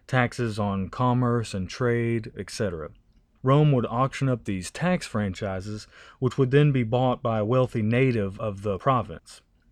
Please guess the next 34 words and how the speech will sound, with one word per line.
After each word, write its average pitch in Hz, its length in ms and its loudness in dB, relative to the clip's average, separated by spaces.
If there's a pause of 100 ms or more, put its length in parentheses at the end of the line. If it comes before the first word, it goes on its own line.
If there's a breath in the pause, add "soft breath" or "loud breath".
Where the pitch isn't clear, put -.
(180)
Anything 160 460 6
the 107 80 0
purchaser 123 560 0
might 113 220 0
have 98 120 -4
collected 117 380 -2
above 110 560 2
the 101 120 -4
cost 104 440 -6
of 101 100 -8
the 107 120 -2
initial 110 360 0
franchise 95 840 -2 (380 loud breath)
would 117 160 0
then 135 180 6
be 117 120 2
kept 123 580 -2
as 98 300 -4
personal 117 640 -2
profit. - 600 -4 (680 soft breath)
So, 90 440 -4
as 117 180 0
you 110 80 -2
can 104 140 -4
imagine, 92 680 -2 (340 loud breath)
this 113 240 -2
was 101 160 -4
a 92 60 -4
system 95 800 -4
ripe 104 560 -2 (100)
for 90 540 -4 (160)
injustice 107 800 -2 (140)
and 90 320 -6
corruption. - 720 -6